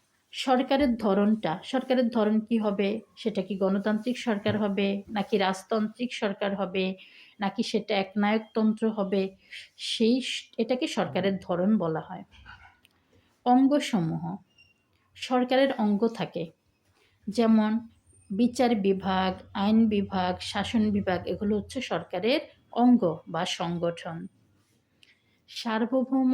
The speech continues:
ক্ষমতার বিভাজন। সার্বভৌম ক্ষমতা হচ্ছে একটি রাষ্ট্রের মধ্যে সরকার কি করবে,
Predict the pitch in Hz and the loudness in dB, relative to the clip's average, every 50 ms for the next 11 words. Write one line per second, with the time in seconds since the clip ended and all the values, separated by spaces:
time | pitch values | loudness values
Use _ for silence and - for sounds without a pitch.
0 | 262 262 262 - 214 190 190 190 190 190 - 214 208 185 180 170 170 170 165 165 | 2 0 -4 -4 -2 0 0 0 0 0 -2 -2 -2 -2 -2 -4 -2 -4 -6 -6
1 | 165 - 165 165 170 190 - - - 214 208 214 226 220 269 262 254 254 254 247 | -4 -6 -6 -4 -4 -6 -8 -6 -4 -2 0 0 2 2 0 0 2 2 4 4
2 | 247 247 247 - 247 240 240 240 240 - 240 233 240 - _ - - 262 - - | 4 4 2 2 2 4 4 2 2 0 -2 -2 -2 -4 _ -6 -6 -6 -4 -2
3 | 208 202 - - - 285 247 208 175 175 170 - - - 254 247 262 254 233 196 | -4 -4 -4 -6 -6 -4 -2 -2 -2 -4 -6 -8 -4 -2 0 2 2 2 0 0
4 | 185 190 _ - 185 175 180 190 - - - - - - - - - _ - - | -4 -10 _ -6 -4 -2 -2 -4 -6 -10 -18 -18 -16 -16 -18 -20 -20 _ -12 -10
5 | - - - 214 208 208 220 214 - 240 233 240 247 262 269 269 - - - _ | -8 -2 0 0 0 0 -2 -4 0 2 4 4 4 2 0 -2 -8 -20 -20 _
6 | _ _ _ _ _ _ 269 262 - 302 294 277 240 226 202 | _ _ _ _ _ _ -8 -4 0 0 0 2 2 2 2